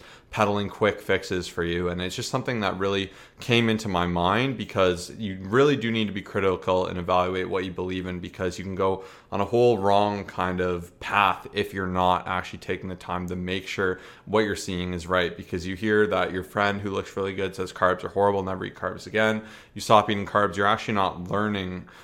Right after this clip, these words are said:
about why things work or what the truth of that statement is, or whether that's just one person's personal experience. And it can be so easy to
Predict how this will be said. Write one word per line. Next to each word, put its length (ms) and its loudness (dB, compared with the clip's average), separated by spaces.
about 340 2
why 240 6
things 340 -4
work 360 0
or 40 -2
what 200 -2
the 60 -4
truth 260 -2
of 100 -2
that 180 0
statement 340 -6
is, 280 -4
or 140 -2
whether 300 -2
that's 280 -4
just 260 -8
one 200 2
person's 360 2
personal 440 -4
experience. 560 -4
And 80 -10
it 60 -12
can 120 -8
be 80 -6
so 300 4
easy 340 -2
to 300 0